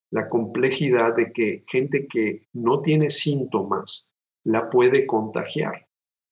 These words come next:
Es, en eso es muy diferente al sars, que es también un, causado por un coronavirus.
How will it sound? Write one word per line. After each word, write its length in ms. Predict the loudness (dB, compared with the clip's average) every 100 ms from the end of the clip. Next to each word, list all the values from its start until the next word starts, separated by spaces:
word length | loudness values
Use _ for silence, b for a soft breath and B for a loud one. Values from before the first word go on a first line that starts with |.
| _ _ -4
Es, 180 | -2 0
en 100 | 2
eso 180 | 4 4
es 60 | 4
muy 140 | 6
diferente 500 | 4 4 2 2 2
al 120 | 0
sars, 580 | 0 0 2 0 -2 -8
que 340 | -4 -4 -2 -4
es 140 | -2
también 320 | -2 0 0
un, 180 | -2 -4
causado 460 | -6 -4 -2 -2 -2
por 120 | -2
un 100 | -2
coronavirus. 800 | 0 0 0 -2 -2 -4 -6 -10